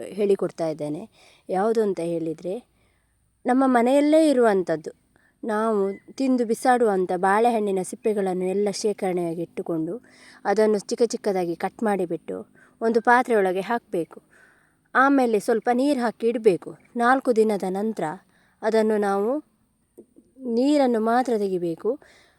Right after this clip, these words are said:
ಆ ಸಿಪ್ಪೆಗಳನ್ನು ಬೇಕಾದ್ರೆ, ಬೇಕಿದ್ರೆ ಇಟ್ಕೊಳ್ಬೋದು, ಇಲ್ಲಾಂದರೆ ನಾವು ಕಾಂಪೋಸ್ಟಿಗೆ ಹಾಕ್ಬೋದು, ಕಾಂಪೋಸ್ಟಿಗೆ ಹಾಕ್ಬೋದು ಅಥವಾ ಬಿಸಾಡ್ಬೋದು. ನಾನು ಇದನ್ನೆಲ್ಲ ಒಂದು ಪಾತ್ರೆಗೆ ಹಾಕ್ತೇನೆ. ನೋಡಿ, ನಾನು ಇದನ್ನು ಯಾವಾಗಲೂ ಕಂಟಿನ್ಯೂ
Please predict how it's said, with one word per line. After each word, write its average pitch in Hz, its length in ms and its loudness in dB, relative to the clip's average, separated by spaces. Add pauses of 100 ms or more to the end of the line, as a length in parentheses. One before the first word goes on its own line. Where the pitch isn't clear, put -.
(100)
ಆ 233 140 -2
ಸಿಪ್ಪೆಗಳನ್ನು 226 680 0
ಬೇಕಾದ್ರೆ, 214 440 0 (140)
ಬೇಕಿದ್ರೆ 262 440 4
ಇಟ್ಕೊಳ್ಬೋದು, 220 680 2
ಇಲ್ಲಾಂದರೆ 214 380 0 (100)
ನಾವು 202 160 -2 (400)
ಕಾಂಪೋಸ್ಟಿಗೆ 220 600 -2
ಹಾಕ್ಬೋದು, 170 460 -6 (520)
ಕಾಂಪೋಸ್ಟಿಗೆ 254 500 0
ಹಾಕ್ಬೋದು 208 380 -2
ಅಥವಾ 294 200 -2 (340)
ಬಿಸಾಡ್ಬೋದು. 170 580 -2 (800)
ನಾನು 254 300 2
ಇದನ್ನೆಲ್ಲ 220 380 2
ಒಂದು 190 160 -4
ಪಾತ್ರೆಗೆ 185 360 -4
ಹಾಕ್ತೇನೆ. 180 340 -6
ನೋಡಿ, 233 160 -4 (320)
ನಾನು 240 180 4
ಇದನ್ನು 240 260 4
ಯಾವಾಗಲೂ 226 320 2
ಕಂಟಿನ್ಯೂ 226 340 0